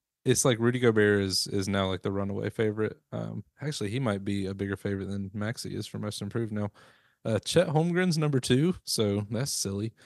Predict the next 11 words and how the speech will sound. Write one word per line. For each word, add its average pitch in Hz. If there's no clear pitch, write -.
Um, 104
Anthony 135
Davis, 113
I 104
feel 107
like, 98
is 101
much 101
deserved 98
at 95
three. 98